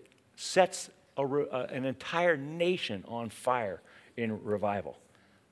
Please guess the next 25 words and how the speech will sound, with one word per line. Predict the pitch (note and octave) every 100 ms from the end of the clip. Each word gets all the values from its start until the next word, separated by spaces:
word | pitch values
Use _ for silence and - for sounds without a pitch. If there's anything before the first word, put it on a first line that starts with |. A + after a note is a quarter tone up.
| _
Amazing, | - G#3 B3 A3+ G2+ F2
isn't | C3+ F3+
it? | A#3+ - - - _ _ _ _ _ _ _ -
And | D3
this | F#3+
is | E3+
all | D#3 D3+
we | D#3
know | D3 E3+
about | D#3+ G2+ E2+
her. | D2+ - _ _ _ _ _ _ -
From | C#3 B2+
there, | D3 F3
she | C3+
disappears | B2 D#3 D3 - E3 D3+
from | -
the | C3
biblical | B2+ D3 C#3+ D3
record. | D3 E3 G2 E2 - _ _ _ _ _ _ _ _ _ -
She's | - A2
called | - C#3 D#3
upon | D3 D3+ D3+ D3+
for | - C#3
a |
time. | B2+ B2+ B2 C3+ D#3